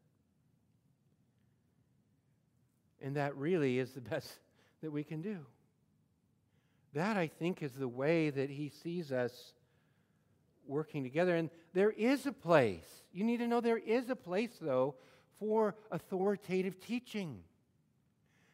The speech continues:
Because it seems that the biggest problem here, if you look in verses thirteen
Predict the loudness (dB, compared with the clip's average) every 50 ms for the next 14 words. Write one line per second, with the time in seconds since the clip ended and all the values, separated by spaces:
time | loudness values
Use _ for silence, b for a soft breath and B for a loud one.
0 | b b -4 2 4 4 4 4 0 -4 -6 -2 0 2 4 4 4 2 0 -2
1 | -2 -4 -2 2 2 2 2 0 -2 -6 -6 -4 -2 -2 -2 -2 -2 -2 -4 -2
2 | -2 0 2 2 2 0 0 -2 -2 -2 0 0 0 0 0 -2 -2 -4 -10 -6
3 | -2 -2 -2 -2 -2 -4 -4 -4 -4